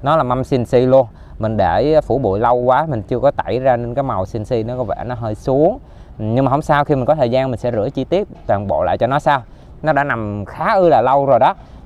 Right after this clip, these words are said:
Đó, đây là cặp mâm của con, ờ, Ducati, ờ, Divo mà bản, ờ, mâm Shinsi,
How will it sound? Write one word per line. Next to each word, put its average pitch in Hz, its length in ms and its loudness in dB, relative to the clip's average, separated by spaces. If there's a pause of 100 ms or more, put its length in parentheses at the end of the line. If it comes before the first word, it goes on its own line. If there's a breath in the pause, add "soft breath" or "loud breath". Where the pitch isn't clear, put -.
(100)
Đó, 135 360 2
đây 139 200 4
là 127 120 4
cặp 113 160 -2
mâm 131 340 -2
của 98 240 -2
con, 123 300 -2
ờ, 113 220 -2
Ducati, 120 480 -2
ờ, 110 240 2
Divo 110 500 2 (500 loud breath)
mà 101 280 -4
bản, 92 500 -6
ờ, 135 60 -6
mâm 117 200 -6
Shinsi, 113 420 -2